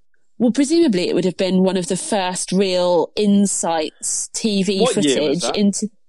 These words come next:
Speaker 1: nineteen sixty-nine.
Speaker 2: Is this,
Speaker 1: Uh,
Speaker 2: is, this isn't the, uh, the one that, um, Philip commissioned, is it?
Speaker 1: Oh, let me, let me look. Um, so at number two,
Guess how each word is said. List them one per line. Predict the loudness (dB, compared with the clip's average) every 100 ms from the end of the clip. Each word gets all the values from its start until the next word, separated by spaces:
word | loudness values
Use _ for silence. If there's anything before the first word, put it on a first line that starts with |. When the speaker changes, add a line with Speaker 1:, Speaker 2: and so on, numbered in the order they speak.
| _ _ _ _
Speaker 1:
nineteen | -2 0 0 -2
sixty-nine. | -2 -4 -4 -2 -2 -2 -4 -6 -20 -20 -20 -20 _ -12
Speaker 2:
Is | -12
this, | -10 -12 -10 -10
Speaker 1:
Uh, | -8
Speaker 2:
is, | -8 -8
this | -10 -10 -8
isn't | -10 -8 -4
the, | -2 0
uh, | -2
the | -4
one | -8 -8 -6
that, | -8 -10 -16 -20 -12
um, | -10 -8 -10 -12 -14 -18 _
Philip | -6 -4 -4 -8
commissioned, | -12 -14 -14 -16 -12
is | -12
it? | -12 _ _ -20 -20 -20 -20 _ -20 _ -16 -4
Speaker 1:
Oh, | 0 0 -2 -8 _ _ _
let | -4 -4
me, | -2 -2
let | -2 -2
me | 0
look. | 0 -2 -6 -12 -12 -12 -8
Um, | -6 -4 -6 -8 -12
so | -6 -4 -2 -2 -4 -8 -8
at | -2
number | -2 -2
two, | -4 -4 -2 0 0 -2